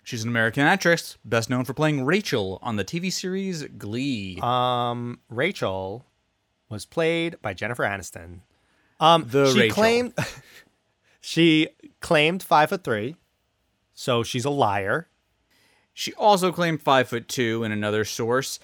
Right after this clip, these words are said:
Speaker 2: So she's
Speaker 1: although
Speaker 2: not
Speaker 1: in
Speaker 2: a
Speaker 1: both
Speaker 2: liar.
Speaker 1: sources, she said she was five-foot-two or five-foot-three, and then immediately followed up with, "But I like my legs."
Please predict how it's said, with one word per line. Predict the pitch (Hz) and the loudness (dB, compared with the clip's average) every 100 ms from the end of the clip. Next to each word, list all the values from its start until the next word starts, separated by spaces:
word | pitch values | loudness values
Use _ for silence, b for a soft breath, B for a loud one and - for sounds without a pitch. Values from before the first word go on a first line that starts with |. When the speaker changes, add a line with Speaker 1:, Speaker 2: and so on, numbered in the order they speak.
| b | b
Speaker 2:
So | - | 0
she's | 147 | 4
Speaker 1:
although | 151 | 4
Speaker 2:
not | 170 151 | 6 6
Speaker 1:
in | 113 | 8
Speaker 2:
a | |
Speaker 1:
both | 135 190 | 8 8
Speaker 2:
liar. | 208 | 6
Speaker 1:
sources, | 151 165 170 - 123 113 - b | 2 4 4 4 -2 -4 -12 b
she | - - | -16 -8
said | 123 147 135 - | 0 0 0 -4
she | |
was | 127 117 | -4 -4
five-foot-two | - 127 127 165 - 143 143 - | 2 2 2 -4 -2 0 -2 -2
or | 165 202 220 | 4 6 6
five-foot-three, | - 156 139 139 - 147 135 110 | 6 6 6 0 0 0 0 0
and | 117 | -2
then | 123 127 - | -2 -4 -6
immediately | 170 143 147 160 196 151 | -4 0 2 2 2 0
followed | - 131 127 120 | 2 4 6 4
up | 117 - | 2 2
with, | 131 131 _ b _ 113 | 0 0 _ b _ 2
"But | 147 | 4
I | 135 | 6
like | 131 131 127 | 6 2 2
my | 131 | -2
legs." | 107 104 95 95 104 - - | -2 -2 -2 -4 -10 -10 -10